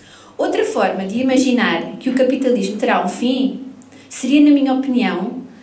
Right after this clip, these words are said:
a de revisitar a hipótese emancipatória de comunidade inaugurada pela Revolução Russa. E regresso aqui, ah, às, ao início, ah, ah, da minha apresentação. Recusando tanto a ideia de que o capitalismo não terá um fim,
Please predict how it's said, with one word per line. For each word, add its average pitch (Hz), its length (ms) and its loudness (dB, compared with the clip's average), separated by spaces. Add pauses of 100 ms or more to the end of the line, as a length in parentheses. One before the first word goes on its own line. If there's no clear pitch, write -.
a 247 80 -2
de - 80 0
revisitar 240 560 0
a 202 60 0
hipótese 214 460 -2
emancipatória 220 760 -2
de 190 60 -2
comunidade 208 680 0 (200)
inaugurada 220 760 0 (180)
pela 202 180 0
Revolução 208 420 -4
Russa. 165 480 -6 (140)
E - 100 -2
regresso 196 380 0
aqui, - 380 -10 (220)
ah, - 220 -8
às, - 220 -6
ao 196 140 -2
início, 180 500 -4 (240)
ah, 170 340 -8 (100)
ah, - 240 -10
da 196 80 -6
minha 190 200 -4
apresentação. 190 600 -10 (800)
Recusando 294 560 2
tanto 294 420 2
a - 20 0
ideia 220 680 0 (420)
de 196 100 -12
que 254 140 -6
o 247 40 -6
capitalismo 254 920 0
não 254 220 2
terá 220 240 2
um - 40 -4
fim, - 440 -4